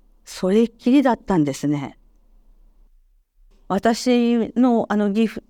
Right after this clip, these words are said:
義母も、あの、祖父からおじおばも、ひ-、あの、実は、あの、被爆者なんです。で、そのことは頭にあって、でも広島県にいたら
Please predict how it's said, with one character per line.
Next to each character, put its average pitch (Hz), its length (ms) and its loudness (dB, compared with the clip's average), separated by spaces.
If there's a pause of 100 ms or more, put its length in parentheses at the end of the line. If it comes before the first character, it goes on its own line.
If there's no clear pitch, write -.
(280)
義 214 200 2
母 185 140 2
も、 180 460 0
あ 185 120 -6
の、 - 240 -2
祖 180 220 -2
父 - 380 -2 (800)
か 151 120 -2
ら - 500 -8 (160)
お 175 120 0
じ 165 180 -2
お 165 120 0
ば 165 140 0
も、 170 260 -2 (420)
ひ-、 - 220 -6
あ 156 120 -4
の、 131 300 -6
実 165 560 -6
は、 240 300 4 (1120)
あ 143 100 -2
の、 - 140 -2
被 165 140 -6
爆 185 220 -4
者 170 160 0
な 147 140 0
ん 135 60 0
で 135 100 -4
す。 - 220 -12 (680)
で、 220 220 2 (1400)
そ - 220 -2
の 269 240 2 (400)
こ 277 140 0
と 330 160 0
は 262 100 4
頭 247 320 2
に 226 140 2
あ 202 80 -2
っ - 20 -10
て、 190 180 -2
で 233 100 -2
も 214 80 0
広 247 280 -2
島 320 200 4
県 269 200 0
に 202 100 0
い 214 40 0
た 214 120 2
ら 175 240 0